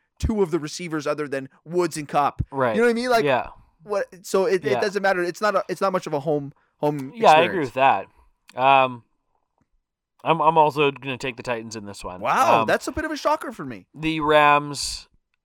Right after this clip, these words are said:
Speaker 2: they've, they've shown that when they're playing, like, good teams this year, like, they're not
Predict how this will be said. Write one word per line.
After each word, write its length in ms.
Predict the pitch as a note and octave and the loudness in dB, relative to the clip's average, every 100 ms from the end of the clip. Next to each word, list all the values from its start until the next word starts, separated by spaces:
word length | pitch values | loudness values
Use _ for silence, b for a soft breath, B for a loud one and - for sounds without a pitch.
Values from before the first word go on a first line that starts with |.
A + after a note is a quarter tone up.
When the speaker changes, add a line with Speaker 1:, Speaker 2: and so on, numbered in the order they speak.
| _ - | _ -18
Speaker 2:
they've, 400 | C3 D#3 D3+ B2+ - - _ _ _ _ _ _ _ _ C#3 | -4 -2 -2 -6 -20 -20 _ _ _ _ _ _ _ _ -4
they've 180 | D3 C#3+ | -4 -2
shown 280 | E3+ F3+ | -4 -4
that 140 | F3 D#3 | -2 -6
when 120 | D3 | -6
they're 100 | C#3+ | -6
playing, 360 | - C3 C3+ C3+ | -2 0 -2 -4
like, 220 | C3 A#2+ - | -8 -8 -12
good 160 | C3+ B2 | -12 -10
teams 280 | A#2+ B2+ | -12 -10
this 180 | C#3+ - | -12 -8
year, 260 | D3+ F3 F3 | -6 -4 -4
like, 200 | B2+ A#2+ | -8 -6
they're 120 | D3 | -4
not 280 | D#3 F#3+ | -2 -2